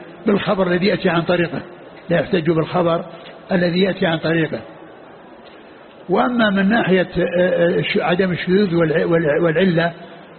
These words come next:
فلأن ما انتقد من الأحاديث على البخاري أقل مما انتقد على مسلم.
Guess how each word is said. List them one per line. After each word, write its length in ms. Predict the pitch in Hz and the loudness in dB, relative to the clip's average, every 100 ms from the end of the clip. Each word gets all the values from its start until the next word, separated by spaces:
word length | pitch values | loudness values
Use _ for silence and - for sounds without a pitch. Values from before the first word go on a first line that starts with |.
| - | -2
فلأن 420 | 190 214 233 226 | 0 2 2 2
ما 80 | 208 | 2
انتقد 380 | 196 247 269 220 | 2 2 2 0
من 180 | 196 190 | 0 0
الأحاديث 680 | 180 156 165 170 180 175 - - - - - - - - | 0 0 0 2 2 2 0 -10 -18 -20 -20 -20 -18 -4
على 540 | 151 185 175 160 156 - | -2 0 2 2 2 0
البخاري 560 | 180 208 202 208 202 | 0 0 2 2 2
أقل 380 | 208 254 254 226 - - - - | 0 0 2 0 -4 -14 -12 -2
مما 240 | 202 208 | 0 2
انتقد 320 | 202 226 - 208 | 2 2 2 2
على 260 | 175 190 | 4 4
مسلم. 360 | 196 208 175 | 4 2 0